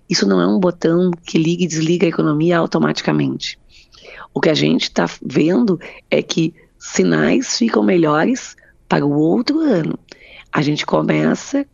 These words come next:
um ano de dois mil e vinte e quatro dando uma perspectiva mais positiva, com uma inflação mais controlada,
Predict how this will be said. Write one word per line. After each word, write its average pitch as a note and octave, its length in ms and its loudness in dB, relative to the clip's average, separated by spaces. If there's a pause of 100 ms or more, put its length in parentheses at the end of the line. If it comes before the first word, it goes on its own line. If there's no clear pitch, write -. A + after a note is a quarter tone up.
(160)
um D#3 280 2
ano D#3+ 160 0
de D#3 80 -6
dois D3+ 200 0
mil D3+ 140 0
e - 20 0
vinte D3+ 200 -2
e - 40 -14
quatro D3+ 500 -2 (380)
dando F3 220 2
uma F3+ 100 0
perspectiva - 680 -2
mais G#3 200 0
positiva, A3 640 0 (840)
com - 100 0
uma E3 160 2
inflação D3+ 540 0
mais F#3 160 0
controlada, F3+ 760 0